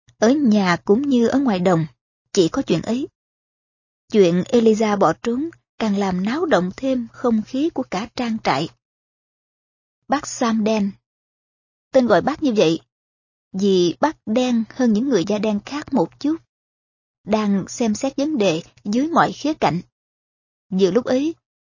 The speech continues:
Andy đến hét lên, bảo bác. "Ô kìa bác Sam, ông chủ bảo bác đi Thắng Yên cho con Bin và con Jerry đấy." "Có việc gì đấy chú?" "Chắc là bác không biết chuyện chị Eliza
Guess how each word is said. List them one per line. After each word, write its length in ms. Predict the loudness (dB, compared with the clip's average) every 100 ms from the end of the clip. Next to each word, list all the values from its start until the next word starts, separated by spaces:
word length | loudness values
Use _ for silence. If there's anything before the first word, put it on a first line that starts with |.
| _
Andy 320 | 0 2 2
đến 300 | 2 0 -4 -10 _
hét 320 | -6 -4 -2
lên, 280 | 2 2 0 _ _
bảo 180 | -2 -2
bác. 260 | -2 -6 -8 _ _ _ _ _ _ _ _
"Ô 100 | 2 4
kìa 120 | 4
bác 200 | 4 2
Sam, 440 | 2 4 4 2 -4 _ _ 2
ông 160 | 2
chủ 140 | 4 6
bảo 160 | 6
bác 160 | 4 2
đi 120 | 0
Thắng 200 | 0 -2 0
Yên 220 | -2 0
cho 100 | 0
con 280 | 2 2 2
Bin 180 | 2
và 100 | 2
con 140 | 2 2
Jerry 360 | 4 4 6
đấy." 200 | 6 4 -2 _ _ _ _ _ _ _ _ _ _
"Có 100 | -2 2
việc 180 | 2 4
gì 120 | 4
đấy 120 | 4
chú?" 160 | 6 4 2 _ _ _ _ _ _ _ _ _ _
"Chắc 160 | 0 2
là 80 | 4
bác 160 | 2
không 200 | 2 0
biết 200 | 2 0
chuyện 220 | 2 0 2
chị 140 | 0
Eliza 640 | 2 2 2 0 0 0